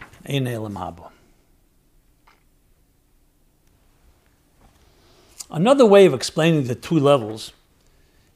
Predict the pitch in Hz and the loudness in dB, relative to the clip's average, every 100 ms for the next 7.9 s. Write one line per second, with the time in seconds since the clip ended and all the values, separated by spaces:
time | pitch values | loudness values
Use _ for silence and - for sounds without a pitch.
0 | _ 175 143 131 160 202 254 220 165 156 | _ -4 -4 -2 -2 0 2 4 2 0
1 | 170 - 156 151 - 104 113 - _ _ | -2 -4 -4 -4 -4 -10 -16 -20 _ _
2 | _ _ _ _ _ _ _ _ _ _ | _ _ _ _ _ _ _ _ _ _
3 | _ _ _ _ _ _ _ _ _ - | _ _ _ _ _ _ _ _ _ -6
4 | 143 175 165 147 - 165 151 151 131 - | 0 2 0 -6 -2 0 0 -2 -4 -4
5 | 117 - 127 131 127 117 127 113 - - | -8 -4 -4 -2 -6 -6 -8 -8 -12 -18
6 | _ _ _ _ _ 208 285 330 233 233 | _ _ _ _ _ 0 2 4 2 0
7 | - 175 - 170 143 - 71 - - | -2 -2 0 0 -2 -4 -14 -14 -20